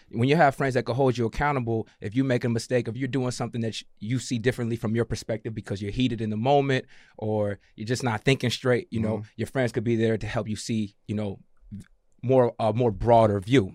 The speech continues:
Speaker 1: you know? So, um, I just wanted to add that, but I'm looking here for some questions. What's up? What's up, dogs? What's up, fellas? How's being an athlete and being in a team environment as an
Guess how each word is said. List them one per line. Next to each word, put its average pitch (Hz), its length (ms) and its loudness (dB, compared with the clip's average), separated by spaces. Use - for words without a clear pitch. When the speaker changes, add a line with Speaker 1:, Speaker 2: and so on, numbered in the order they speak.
Speaker 1:
you 107 100 -4
know? 107 140 0
So, 107 320 -4
um, 110 180 2
I 120 60 4
just 120 160 -2
wanted 113 220 2
to - 100 0
add 104 220 0
that, 110 260 4
but 117 220 6
I'm 127 180 6
looking 156 240 8
here 143 160 10
for 127 100 4
some 110 160 2
questions. 147 420 8
What's 156 220 6
up? 127 180 8
What's 131 220 2
up, 120 200 6
dogs? 123 380 8
What's 131 180 2
up, 123 160 6
fellas? 131 460 6
How's 151 340 8
being 147 220 6
an 131 100 6
athlete 135 520 4
and 123 140 2
being 123 260 2
in 113 120 2
a 104 60 2
team 143 360 0
environment 101 600 -2
as 113 140 2
an 110 100 -2